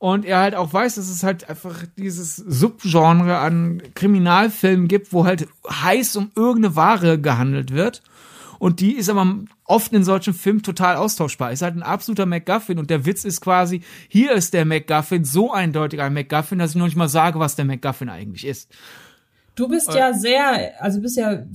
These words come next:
Speaker 2: viel, viel bewanderter in Filmtheorie als jeder andere Mensch, den ich kenne. Ähm,
Speaker 1: Hm, weiß
Speaker 2: ist
Speaker 1: ich
Speaker 2: das
Speaker 1: nicht.
Speaker 2: der erste Film oder wurde mit diesem Film der MacGuffin etabliert? Wahrscheinlich nicht, oder? Es gab's
Speaker 1: Nein,
Speaker 2: vorher
Speaker 1: nein, das,
Speaker 2: schon,
Speaker 1: das
Speaker 2: oder?
Speaker 1: geht zurück, äh, bis Hitchcock.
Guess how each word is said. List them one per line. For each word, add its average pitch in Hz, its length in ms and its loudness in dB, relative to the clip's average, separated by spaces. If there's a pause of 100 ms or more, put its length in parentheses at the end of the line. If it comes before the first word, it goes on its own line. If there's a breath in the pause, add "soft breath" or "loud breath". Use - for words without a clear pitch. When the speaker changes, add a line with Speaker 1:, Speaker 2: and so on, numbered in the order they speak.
(200)
Speaker 2:
viel, 262 320 -2
viel 240 260 -2
bewanderter 208 600 -2
in 180 100 -2
Filmtheorie 208 720 -4
als 185 380 -6
jeder 233 320 0
andere 214 220 -4
Mensch, 175 340 -4
den 180 160 -4
ich 175 220 -10
kenne. 185 360 -6 (340 loud breath)
Ähm, 202 180 4
Speaker 1:
Hm, 98 180 0 (160)
weiß - 140 -2
Speaker 2:
ist - 40 0
Speaker 1:
ich - 60 -8
Speaker 2:
das 339 140 -2
Speaker 1:
nicht. - 80 -4
Speaker 2:
der 214 120 0
erste 262 360 -2
Film 262 360 0
oder 214 160 2
wurde 269 180 4
mit 254 180 -2
diesem 254 260 -4
Film 247 500 0
der 220 160 0
MacGuffin 220 560 -2
etabliert? 202 520 -4
Wahrscheinlich 185 420 -2
nicht, 170 220 -4
oder? 202 160 -4
Es 214 120 -6
gab's 190 200 -2
Speaker 1:
Nein, 113 120 0
Speaker 2:
vorher - 180 2
Speaker 1:
nein, 107 40 -2
das, 123 180 -2
Speaker 2:
schon, 170 80 -4
Speaker 1:
das 165 220 2
Speaker 2:
oder? - 60 -8
Speaker 1:
geht 170 200 2
zurück, 170 480 -2
äh, 156 240 -2
bis 143 320 -8
Hitchcock. - 480 -8